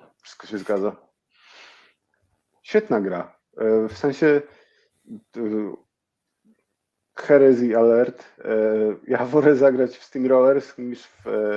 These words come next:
w tego, w Steama albo w Age of Steama. I to wolę zagrać tak, nie wiem, dziesięć razy chętniej wolę zagrać w Steamrollers, bo zagram więcej partii i będą mnie bardziej bawiły w tym samym czasie.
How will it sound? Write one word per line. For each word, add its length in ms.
w 180
tego, 300
w 300
Steama 520
albo 280
w 80
Age 200
of 100
Steama. 360
I 60
to 120
wolę 380
zagrać 360
tak, 220
nie 120
wiem, 240
dziesięć 460
razy 640
chętniej 600
wolę 300
zagrać 320
w 400
Steamrollers, 580
bo 120
zagram 420
więcej 300
partii 360
i 160
będą 240
mnie 160
bardziej 300
bawiły 400
w 80
tym 140
samym 260
czasie. 320